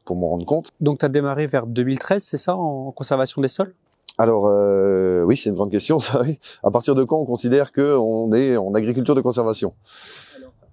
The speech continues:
Speaker 1: Alors, euh, on pourrait dire, euh, à partir du moment où on, on cerne un semoir de semi-direct, à partir d'un mo-, du moment où on met des couverts, moi, je pense qu'on commence à partir du moment où on est prêt mentalement, en fait. Euh, parce que le plus dur là-dedans, c'est,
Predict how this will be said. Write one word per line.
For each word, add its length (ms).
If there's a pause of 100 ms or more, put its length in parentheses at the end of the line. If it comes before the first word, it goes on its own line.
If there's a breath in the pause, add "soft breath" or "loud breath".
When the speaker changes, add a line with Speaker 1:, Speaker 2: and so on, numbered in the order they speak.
Speaker 1:
Alors, 360 (480 loud breath)
euh, 880
on 100
pourrait 260
dire, 280
euh, 180
à 60
partir 240
du 60
moment 320
où 180
on, 460 (400 soft breath)
on 100
cerne 240
un 60
semoir 300
de 80
semi-direct, 540
à 40
partir 400
d'un 100
mo-, 220
du 100
moment 320
où 220
on 20
met 140
des 100
couverts, 500 (1120 loud breath)
moi, 120
je 80
pense 160
qu'on 180
commence 300
à 40
partir 220
du 60
moment 180
où 100
on 100
est 100
prêt 240
mentalement, 440
en 40
fait. 240 (920 loud breath)
Euh, 280
parce 160
que 80
le 80
plus 160
dur 240
là-dedans, 320
c'est, 720